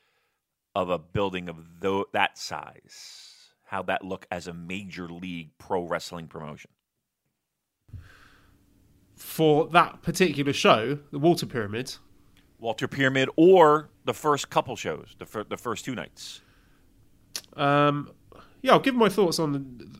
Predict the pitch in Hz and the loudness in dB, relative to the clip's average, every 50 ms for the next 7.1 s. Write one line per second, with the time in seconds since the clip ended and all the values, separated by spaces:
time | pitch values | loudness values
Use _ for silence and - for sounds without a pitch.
0 | - - - - 147 143 131 117 - - _ _ _ _ - - - 147 143 135 | -20 -18 -10 -6 -6 -4 -4 -6 -10 -16 _ _ _ _ -20 -14 -10 -8 -8 -8
1 | 135 135 - - 143 143 147 123 - 139 127 123 120 117 - - - - - - | -8 -6 -6 -6 -4 -6 -6 -4 -2 0 0 0 -2 -4 -6 -6 -8 -8 -6 -6
2 | 135 135 135 131 131 - 117 110 101 131 131 123 - - - - 139 - - - | -2 -2 -2 -2 -2 -4 -6 -4 -2 -2 -2 -2 -4 -4 -4 -4 -4 -4 -2 0
3 | 151 139 135 - - _ _ _ _ _ _ _ _ _ _ _ _ _ _ _ | 0 0 0 -2 -6 _ _ _ _ _ _ _ _ _ _ _ _ _ _ _
4 | _ _ 175 170 165 156 156 160 147 - - - - 127 117 120 131 143 - - | _ _ -2 0 0 2 2 2 2 2 0 -4 -4 -4 -2 -2 -4 -4 -6 -10
5 | - - _ _ - 127 - - - - - 196 202 208 196 196 - - - - | -20 -20 _ _ -10 -10 -10 -10 -2 4 8 8 8 8 8 4 0 -2 -6 -10
6 | - 147 127 127 110 110 120 120 123 120 - 147 - 170 165 156 131 113 110 113 | -10 -8 -6 -6 -4 -4 -6 -6 -6 -8 -8 -4 2 4 4 4 4 0 -2 -4
7 | 127 120 | -6 -6